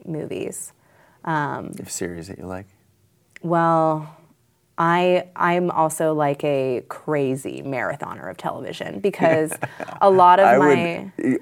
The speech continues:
Speaker 2: I've known you for a total of, like, forty-five minutes now, and I would say, "I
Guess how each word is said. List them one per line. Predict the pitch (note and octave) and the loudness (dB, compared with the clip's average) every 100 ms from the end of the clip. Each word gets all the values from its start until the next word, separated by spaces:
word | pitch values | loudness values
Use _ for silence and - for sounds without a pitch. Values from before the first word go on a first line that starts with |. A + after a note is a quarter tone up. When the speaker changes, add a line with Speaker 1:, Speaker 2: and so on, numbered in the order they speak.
| - - - | -2 0 2
Speaker 2:
I've | G2 | 2
known | G#2+ G#2 | 2 0
you | G#2 | 0
for | G2+ G2+ | 0 -2
a | |
total | F2 G2+ F#2 | 0 -2 -2
of, | F2+ | -2
like, | D#2+ | -4
forty-five | - G2 F#2 - - | -2 0 0 0 2
minutes | D4 - F2 - | 4 2 -2 -4
now, | G2 F#2 | -2 -2
and | G2 | 0
I | G#2 | 0
would | G2+ | -2
say, | F#2 G2 F2 - - - _ - | -2 -4 -4 -10 -20 -20 _ -8
"I | G2+ | -8